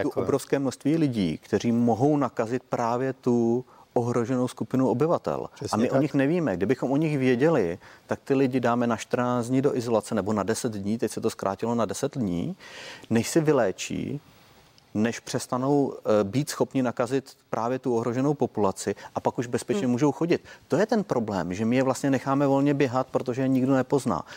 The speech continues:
Speaker 1: Kdybychom je dokázali rychle odtrasovat, tak ta ohrožená skupina obyvatel je právě naprosto v bezpečí, nebo ne naprosto, ale v mnohem větším bezpečí, než je
Speaker 2: Jenomže
Speaker 1: dneska.
Speaker 2: ty lidi nemají žádné příznaky, oni neví, že jsou nakazeni.
Speaker 1: Ale to je poznat, právě většinu těch lidí dokážete tím systémem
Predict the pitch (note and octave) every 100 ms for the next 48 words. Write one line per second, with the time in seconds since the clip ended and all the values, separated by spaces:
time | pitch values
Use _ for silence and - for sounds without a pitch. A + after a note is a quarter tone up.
0 | - - B2 - C3 A2+ A2+ - B2+ C3+
1 | C3+ B2+ - - - - G#2+ - G2 E2+
2 | - - - - A#2 - - C3+ - -
3 | A#2+ B2 A#2 B2 A#2+ A#2 B2 A#2+ A#2+ G#2+
4 | G#2+ G#2+ - A#2 A2 - G#2 A2+ A2 -
5 | - A2 G2 - - F2 D#2 C2+ - -
6 | G2+ F2 - - - - A2 A2+ A#2 B2+
7 | A#2 - G#2+ - - G#2+ G#2 A#2+ G#2 B2
8 | B2+ B2 B2+ C3+ B2 A#2 C#3 - A2 A2+
9 | B2 C3+ B2+ B2+ B2+ F3 G3+ C3+ A2+ A#2
10 | G2+ G#2+ E2+ F2 - A#2+ C3+ C#3+ C#3 C#3
11 | B2+ D3+ D3 - - D3 C3+ B2+ C#3 B2
12 | B2 D#3 C#3 C3+ C3 C3+ C3+ - B2 B2+
13 | B2 A#2+ C3 - - A#2+ A#2+ A#2+